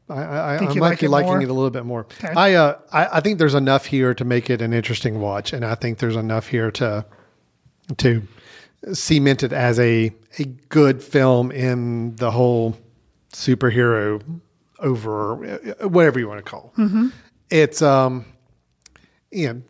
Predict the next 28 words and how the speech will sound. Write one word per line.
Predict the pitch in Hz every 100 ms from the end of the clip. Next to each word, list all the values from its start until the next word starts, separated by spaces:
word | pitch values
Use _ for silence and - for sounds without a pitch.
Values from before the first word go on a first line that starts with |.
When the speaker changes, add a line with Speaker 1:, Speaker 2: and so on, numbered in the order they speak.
| -
Speaker 1:
few | 175
misgivings. | 175 160 165 156 156 151 147
Again, | 151 135 131 131
I | 143
think | 156 139
you | 160
and | 143
I | 127
just | 120 -
have | 127 113
that | 120
more | 143 123
personal, | - - 120 - 120 107 107 -
uh, | 147 113 117 - -
uh, | 196 - - 185
concern | - 127 135 120
about | 110 110 -
the, | 123 107 113
uh, | 143 135 160 160
the | 131 117
hyper, | - 135 113 110
uh, | 110 127
hyper | 127 127 123 110 113 - - -
stylized | - 143 127 113 110
violence | 110 110 104 107 113
that's | - -
going | 127 107 104
on. | 98 107